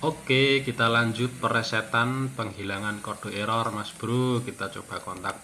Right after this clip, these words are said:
on. Ya, ini masih nyala, padahal kabel sudah disambung semua.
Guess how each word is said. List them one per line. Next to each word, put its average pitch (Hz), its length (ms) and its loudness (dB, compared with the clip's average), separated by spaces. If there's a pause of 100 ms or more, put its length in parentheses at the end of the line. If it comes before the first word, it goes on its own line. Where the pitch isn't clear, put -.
on. 156 460 4 (1700)
Ya, 92 240 -6
ini 92 160 -8
masih 104 320 -6
nyala, 101 480 0
padahal 98 320 -4
kabel 95 380 -8
sudah - 320 -12 (100)
disambung 90 480 -10
semua. 98 480 -6